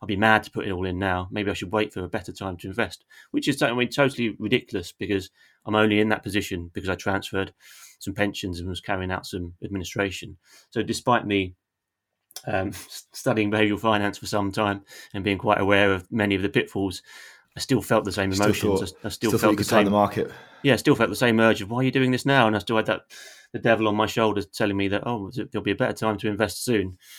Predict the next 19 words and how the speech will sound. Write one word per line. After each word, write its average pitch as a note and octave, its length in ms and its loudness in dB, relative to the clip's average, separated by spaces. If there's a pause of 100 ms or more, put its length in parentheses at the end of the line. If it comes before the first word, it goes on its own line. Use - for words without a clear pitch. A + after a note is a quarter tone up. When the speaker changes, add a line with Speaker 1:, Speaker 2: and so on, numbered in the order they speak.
(300)
Speaker 1:
So D3 100 -2
it's, C#3 100 -2
it's D#3 140 -6
really D3+ 220 4
hard A2+ 360 4
to, G2+ 240 -2
you - 60 -14
can't, A#2+ 400 0 (180)
even C3 220 0
if A2+ 140 -6
you're G#2+ 120 0
aware G#2+ 280 4
of G2+ 60 -2
these F#2+ 120 -4
behavioural G2+ 380 0
issues, - 500 -8 (320)
<laughs> - 360 -10
you, C3 120 0 (140)
you, G#2 100 -8